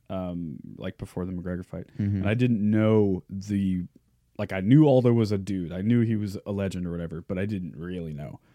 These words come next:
Speaker 2: Yeah.
Speaker 1: And Stefan just, like, had me watch a bunch of videos. Like, "Holy shit, this guy
Speaker 2: Oh,
Speaker 1: is
Speaker 2: his
Speaker 1: talking about
Speaker 2: leg
Speaker 1: something."
Speaker 2: kicks and shit, like,
Speaker 1: Ugh.
Speaker 2: it
Speaker 1: That fucking, um, did he fight Faber?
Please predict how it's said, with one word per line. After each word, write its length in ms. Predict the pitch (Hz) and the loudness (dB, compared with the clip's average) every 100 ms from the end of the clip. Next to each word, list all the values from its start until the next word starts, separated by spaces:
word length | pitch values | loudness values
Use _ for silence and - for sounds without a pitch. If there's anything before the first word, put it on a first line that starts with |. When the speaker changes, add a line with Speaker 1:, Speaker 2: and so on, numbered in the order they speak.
| _ | _
Speaker 2:
Yeah. 220 | - 98 82 | -4 -2 -2
Speaker 1:
And 80 | 95 | -2
Stefan 300 | 107 98 92 | -2 -4 -6
just, 180 | 90 | -8
like, 220 | - 80 - | -8 -10 -8
had 200 | 98 90 | -6 -6
me 100 | 80 | -6
watch 240 | 87 85 | -8 -10
a 40 | - | -10
bunch 180 | 85 | -12
of 60 | 78 | -10
videos. 360 | 82 82 76 - | -8 -8 -10 -14
Like, 100 | - | -8
"Holy 200 | 160 - | -8 -8
shit, 320 | - 156 - | -10 -10 -10
this 120 | - | -10
guy 100 | - | -2
Speaker 2:
Oh, 100 | 113 | 0
Speaker 1:
is 100 | 104 | 0
Speaker 2:
his 140 | 110 117 | -2 -2
Speaker 1:
talking 120 | 104 | 0
about 100 | 98 | 0
Speaker 2:
leg 100 | 104 | 0
Speaker 1:
something." 140 | 110 98 | -2 -2
Speaker 2:
kicks 280 | 131 123 - | -2 -2 -4
and 120 | 123 | -4
shit, 320 | - 139 139 - | -2 -2 -2 -4
like, 180 | 107 92 | -2 2
Speaker 1:
Ugh. 280 | 175 143 - 95 - _ - | 6 4 2 -12 -16 _ -8
Speaker 2:
it 80 | 113 | 4
Speaker 1:
That 200 | 151 156 | 4 4
fucking, 440 | - 185 - 175 | 2 0 2 0
um, 540 | 156 147 131 113 104 92 _ _ _ - | 4 4 4 2 -2 -6 _ _ _ -4
did 180 | 135 139 | 2 2
he 100 | 226 | 2
fight 340 | - 285 - | -2 -8 -8
Faber? 520 | - - 113 135 135 | -6 0 2 2 -2